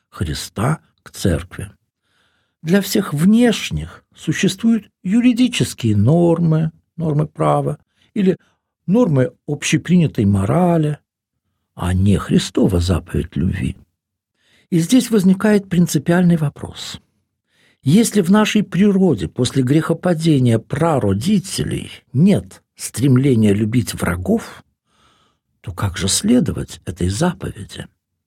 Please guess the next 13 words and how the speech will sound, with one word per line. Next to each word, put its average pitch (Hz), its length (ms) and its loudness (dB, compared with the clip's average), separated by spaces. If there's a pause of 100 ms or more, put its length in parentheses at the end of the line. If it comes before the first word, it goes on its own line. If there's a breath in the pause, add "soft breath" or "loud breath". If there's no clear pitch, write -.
(380)
Разве 147 360 0
можно 175 340 2
волевым 147 600 2
решением 165 580 2 (220 soft breath)
заставить 143 720 0
себя 131 360 -2 (220 soft breath)
любить 107 540 -4
врага? 95 540 -4 (1700)
Однако 196 420 0
вспомним 190 540 2
евангельские 147 800 0
слова: - 500 -4 (280)
«Человеком 92 760 0